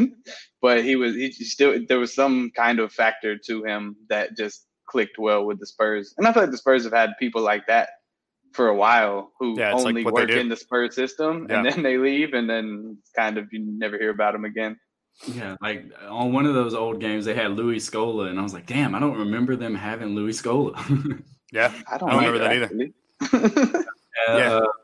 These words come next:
Speaker 3: but I think that what I remember about the Western Conference Finals when we got swept was that I think at least three of those games were pretty close,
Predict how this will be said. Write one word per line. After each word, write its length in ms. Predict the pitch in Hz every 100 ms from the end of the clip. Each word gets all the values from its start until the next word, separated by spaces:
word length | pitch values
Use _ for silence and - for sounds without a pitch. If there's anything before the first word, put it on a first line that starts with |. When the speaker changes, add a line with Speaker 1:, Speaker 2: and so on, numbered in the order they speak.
| _ _
Speaker 3:
but 380 | 127 120 110 107
I 80 | 127
think 320 | 135 156 - 110
that 320 | 120 117 -
what 160 | 123 131
I 80 | 151
remember 360 | 160 131 135 143
about 260 | 123 120
the 60 | 110
Western 340 | 110 110 113
Conference 380 | 104 104 104 101
Finals 420 | - 98 104 104 101
when 100 | 98
we 100 | 101
got 180 | 90
swept 460 | 85 - 95 107 -
was 680 | 92 92 92 90 90 87 - 92
that 360 | 95 90 85 69 - _ _
I 60 | 95
think 280 | - 143 143
at 140 | 107 104
least 320 | 120 - -
three 220 | 107 120
of 60 | 139
those 200 | 143 131
games 420 | 131 135 151 143
were 140 | 107 95
pretty 460 | - 110 123 135
close, 680 | 127 - 113 123 165 - -